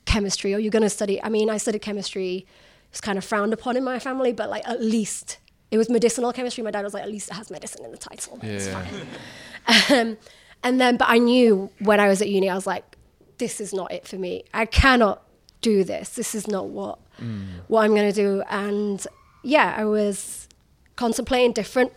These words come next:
Speaker 1: things that I could do. And, uh, I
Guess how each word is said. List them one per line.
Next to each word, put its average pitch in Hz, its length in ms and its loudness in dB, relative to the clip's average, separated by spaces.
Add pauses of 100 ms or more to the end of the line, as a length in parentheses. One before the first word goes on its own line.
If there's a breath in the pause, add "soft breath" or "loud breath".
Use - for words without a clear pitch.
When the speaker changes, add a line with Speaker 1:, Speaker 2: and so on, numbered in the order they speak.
(180)
Speaker 1:
things 262 300 4
that - 120 0
I 247 80 0
could 240 240 -6
do. 214 440 4
And, 202 580 -6
uh, 196 400 -8 (580)
I 214 220 0